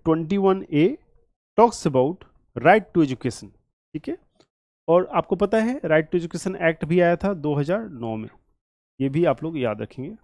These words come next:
और एटी सिक्स अमेंडमेंट एक्ट के through ही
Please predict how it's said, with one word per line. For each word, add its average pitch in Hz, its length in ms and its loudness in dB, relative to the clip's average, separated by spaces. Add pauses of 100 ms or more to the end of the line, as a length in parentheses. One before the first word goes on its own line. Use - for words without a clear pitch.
(840)
और 165 220 0
एटी 190 180 2
सिक्स - 280 -4
अमेंडमेंट 175 380 -2 (120)
एक्ट 170 180 -2
के 170 80 -2
through 170 300 0
ही 143 340 -2